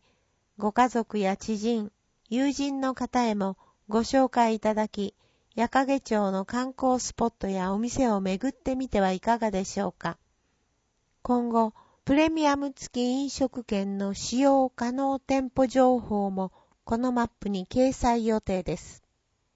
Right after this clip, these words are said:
夜影町ガイドマップに掲載を希望される施設、事業者の方は、夜影ディーエムオーまでご連絡ください。マップの例が載っています。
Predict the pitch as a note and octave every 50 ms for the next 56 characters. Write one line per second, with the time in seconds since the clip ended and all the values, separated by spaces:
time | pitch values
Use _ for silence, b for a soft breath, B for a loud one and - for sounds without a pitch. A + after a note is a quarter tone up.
0 | _ _ _ _ _ _ _ _ _ _ _ _ _ _ - A3 A#3+ A#3+ - C4+
1 | C#4 C4 C#4 C#4 - - - G#3+ G3+ G3+ G3 F#3 - A3+ B3+ C#4 B3+ C4 C4 C4
2 | B3+ B3 A#3+ _ - - G3+ G#3 G3 F#3+ - - A#3+ A#3+ C4 - - - A#3 A3+
3 | A#3 A3+ A3+ A3+ A3 - - A#3 G#3+ B3 B3+ C4 A#3+ - A#3 A3+ G#3+ G#3+ G#3+ G#3+
4 | A3 A3 A3 _ _ _ _ _ _ _ - - - - A#3+ A#3 A#3 _ - -
5 | G3 G3 _ _ - - - G3+ A3 G#3+ C4+ C4+ C4+ B3+ - A#3+ G#3+ G#3+ G#3 G3+
6 | - G3 G3 - G3+ G3 G3 G3 F#3+ b b b b b b b b b b b
7 | - A3 A#3+ - - C#4+ C4 B3+ A#3+ G3+ A#3+ B3 B3+ C4+ C#4 C4 C4 C4 C4 C4
8 | B3+ B3 A#3+ A3 G#3 G3 F3+ F3 E3+ - - - F3 G3 F#3 G#3+ A3 A3 G#3 G3+
9 | G3+ - _ - - - F3+ F#3+ - - G3 F#3+ F3+ - _ _ _ _ _ _
10 | _ _ _ _ _ _ _ _ _ _ _ _ _ _ _ _ _ _ _ _
11 | _ _ _ _ _ _ _ _ _ _ - - A3 A#3+ A#3+ - _ _ - D4
12 | D4+ D4+ D4 C#4+ C#4 C#4+ D4 D#4 D4+ C#4+ - A3+ G#3+ G#3 G#3 G3 G3+ _ _ -
13 | A3 A3+ G#3+ G3+ G3+ G3+ G#3 G#3+ - - - - - -